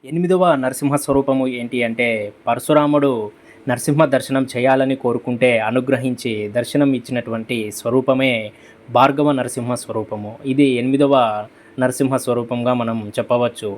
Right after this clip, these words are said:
ఇక చివరిగా తొమ్మిదవదైనటువంటి ఆ నరసింహ అవతారం ఏంటి అంటే, వరాహ నరసింహ.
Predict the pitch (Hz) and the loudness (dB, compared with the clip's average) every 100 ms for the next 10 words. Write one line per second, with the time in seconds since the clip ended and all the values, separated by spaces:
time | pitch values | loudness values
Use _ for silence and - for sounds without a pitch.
0 | - 120 143 131 135 143 151 151 139 120 | -8 2 2 2 2 2 4 4 4 2
1 | 117 - 127 135 139 139 131 120 117 117 | -2 -4 0 2 2 2 2 -2 -4 -4
2 | 117 117 117 104 - - - - 127 120 | -4 -2 -4 -4 -10 -20 -20 -8 -4 -2
3 | 117 139 131 127 113 117 120 120 123 120 | 0 2 2 2 0 0 0 0 -4 -6
4 | 120 123 123 110 127 117 101 - - - | -2 0 -2 2 2 2 -2 -12 -20 -8
5 | 123 127 151 147 147 123 - 113 113 107 | 0 4 4 4 0 -4 -6 -6 -6 -6